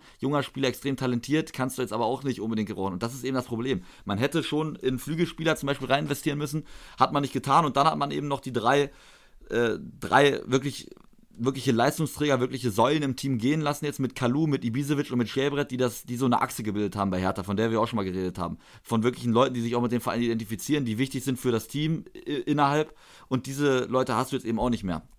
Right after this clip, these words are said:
Und das sind aus meiner Sicht riesengroße Fehler, die dort in der Kaderzusammenstellung gemacht wurden. Mag sein, dass Labbadia da auch seinen Anteil dran hat, aber für mich ist Labbadia da so ein bisschen die ärmste Sau. Denn als Trainer natürlich, wenn die Ergebnisse ausbleiben, dann wirst du auch in Frage gestellt.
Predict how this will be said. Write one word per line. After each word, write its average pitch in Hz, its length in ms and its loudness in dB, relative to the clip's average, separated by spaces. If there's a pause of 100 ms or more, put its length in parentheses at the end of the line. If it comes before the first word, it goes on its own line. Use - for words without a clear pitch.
Und 104 100 0
das 127 120 2
sind 135 100 -6
aus 120 140 0
meiner 123 160 4
Sicht 117 180 -6
riesengroße 123 480 0
Fehler, 127 220 0
die 120 100 -4
dort 117 160 0
in 120 80 -2
der 110 100 2
Kaderzusammenstellung 104 760 -2
gemacht 98 300 -2
wurden. 117 260 0 (300)
Mag - 260 6
sein, 139 140 0
dass 131 120 0
Labbadia 123 360 4
da 123 60 4
auch 127 120 2
seinen 131 160 -2
Anteil 147 340 0
dran 139 160 -4
hat, 143 140 -2
aber 113 220 0
für - 100 -8
mich 123 120 -4
ist - 220 -10
Labbadia 117 440 0
da 120 100 0
so 110 80 -2
ein 120 60 0
bisschen 127 180 -4
die 110 100 -2
ärmste 120 300 -4
Sau. 123 320 0 (340)
Denn 127 600 0
als 120 160 0
Trainer 147 260 2
natürlich, 135 380 -2
wenn 131 100 -4
die 117 60 0
Ergebnisse 120 360 -4
ausbleiben, 131 480 -2
dann 120 220 0
wirst 123 160 0
du 123 60 -2
auch 127 80 2
in 127 80 0
Frage 127 260 2
gestellt. 131 360 -4